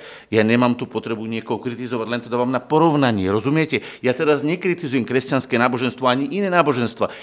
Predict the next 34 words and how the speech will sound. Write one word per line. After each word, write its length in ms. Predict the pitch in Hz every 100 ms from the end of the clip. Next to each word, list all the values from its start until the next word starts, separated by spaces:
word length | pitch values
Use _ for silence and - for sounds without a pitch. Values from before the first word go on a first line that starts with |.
| -
Ja 80 | 131
len 80 | 147
dávam 320 | 156 170 160
porovnanie, 640 | 170 202 208 180 139 123
aby 80 | 127
ste 240 | 147 139
videli, 480 | 117 101 110 123 196 - - -
že 240 | 107 131
čo 240 | - 185
hovorí 240 | 185 180 165 123
náboženstvo, 800 | 101 104 107 98 - 143 202 - - -
že 240 | 110 131
musíš 400 | 135 185 214 -
robiť 320 | 123 160 160 160
nejaké 320 | 165 - 110
religie, 640 | 110 110 104 120 135 202 - -
že 160 | 139
musíš 320 | 165 196 175 147
niečo 400 | 175 175 131 -
vykonávať, 720 | 107 - 156 147 147 165 202 - -
aby 160 | 156 220
si 160 | -
niečo 320 | 139 143 180 135
získal. 400 | 160 - 101 87 -
A 80 | 113
tu 160 | - 202
Biblia 320 | 196 208 165
hovorí, 240 | 156 156
že 160 | 165 170
ťa 80 | 117
Boh 400 | 131 180 - 233
už 240 | 262 - 262
urobil 320 | 269 220 220
schopného, 960 | - - 208 233 226 240 220 156 113